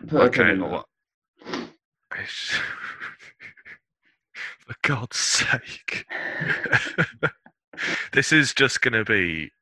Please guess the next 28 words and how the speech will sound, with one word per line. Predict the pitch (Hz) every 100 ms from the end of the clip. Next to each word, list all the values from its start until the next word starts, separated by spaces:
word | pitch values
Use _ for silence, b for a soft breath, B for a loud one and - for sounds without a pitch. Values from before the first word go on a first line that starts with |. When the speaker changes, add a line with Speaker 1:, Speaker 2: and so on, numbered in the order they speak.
| -
Speaker 2:
an, | 87 -
an | 90 87 -
hour | 87 87 82 82 82 78
of | 80 82 - - - _ -
just | 87 -
occasionally | 87 - 92 - 85 85 82
starting | - - 76 78 -
to | 85 -
dig | 85 82
a | 78
hole, | - 78 71 73 - _
Speaker 1:
<laughs> | B B 165 B B B - -
Speaker 2:
isn't | 156 151
it? | 85 80 - - - B B B B B
You're | -
just, | - -
you're | 104
just | 104
gonna | - 101
be | 107
digging | 92 101 98 92
ho-, | - -
different | - 104 98 98
holes | 104 95 85 80 -
the |
whole | 85 92 85
episode. | 82 - - _ -
Holes. | - 165 113 87 -